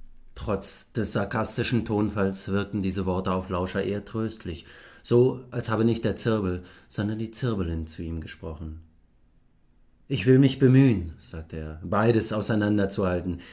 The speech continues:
die richtige Hoffnung und die falsche, die gar keine ist, wie du sagst.“ „Wirst du dich auch dann noch an diesen feinen Unterschied erinnern, wenn Arni Lukka leibhaftig vor dir steht?“, fragte der Zirbel. Lauscher spürte sein Herz schneller schlagen bei dieser Vorstellung.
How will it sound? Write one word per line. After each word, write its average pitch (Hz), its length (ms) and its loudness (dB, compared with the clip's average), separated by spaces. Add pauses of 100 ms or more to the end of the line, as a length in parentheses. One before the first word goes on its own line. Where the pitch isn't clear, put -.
(120)
die 127 80 6
richtige 120 480 6
Hoffnung 104 420 -2
und 98 180 -6
die 113 60 -2
falsche, 101 480 -4 (100)
die 113 80 -4
gar 110 180 0
keine 101 280 -2
ist, - 380 -6
wie 92 100 -6
du 82 140 -6
sagst.“ 80 460 -12 (2000)
„Wirst 131 300 10
du 139 80 4
dich 135 240 2
auch 117 100 0
dann 143 300 4
noch 110 320 0
an 101 160 -2
diesen 101 280 0
feinen 107 440 -2
Unterschied 104 480 -4
erinnern, 107 420 -2 (220)
wenn 127 220 6
Arni 123 340 2
Lukka 117 280 0
leibhaftig 110 680 -4
vor 131 180 -4
dir 95 160 -4
steht?“, 85 400 -10 (320)
fragte - 240 -14
der 80 160 -10
Zirbel. 80 460 -12 (1600)
Lauscher 78 300 -10
spürte 87 340 -8
sein 85 200 -4
Herz 87 220 -6
schneller 90 360 -2
schlagen 82 380 -6
bei 82 100 -6
dieser 82 240 -8
Vorstellung. 78 640 -10